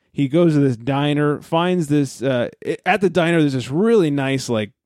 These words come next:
um, I don't know, sixty-something Dodge Challenger parked out there, just souped up and ready to go.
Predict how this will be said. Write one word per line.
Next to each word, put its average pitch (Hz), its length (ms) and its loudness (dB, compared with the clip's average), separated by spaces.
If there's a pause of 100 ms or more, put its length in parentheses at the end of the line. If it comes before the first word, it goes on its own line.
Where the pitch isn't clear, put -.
(240)
um, 104 440 -8
I - 120 -14
don't 107 100 -8
know, 90 80 -4
sixty-something 123 760 -2
Dodge 107 360 -2
Challenger 113 520 -2
parked 117 340 -2
out 117 220 -2
there, 117 180 0
just 110 200 -6
souped 127 280 2
up 113 200 -2
and 113 100 -2
ready 117 120 -2
to 110 100 -4
go. 117 260 -4